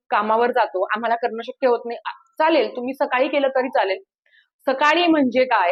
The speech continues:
आठ, साडेआठच्या आत किंवा प्रदोष काळी, प्रदोष काळ सगळ्यांना मा-, माहिती आहे.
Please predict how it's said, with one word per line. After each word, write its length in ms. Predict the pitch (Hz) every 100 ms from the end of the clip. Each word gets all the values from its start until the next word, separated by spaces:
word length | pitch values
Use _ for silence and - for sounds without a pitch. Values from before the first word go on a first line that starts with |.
| -
आठ, 220 | 214 262
साडेआठच्या 760 | 269 214 226 214 220 220 - 240
आत 160 | 220 208
किंवा 460 | - - 285 226 156 - _ -
प्रदोष 320 | 311 381 453
काळी, 240 | 277 202 175
प्रदोष 320 | 254 262 302
काळ 200 | 294 294
सगळ्यांना 340 | 294 247 277
मा-, 320 | 285 277 -
माहिती 300 | 247 240 262
आहे. 200 | 240 233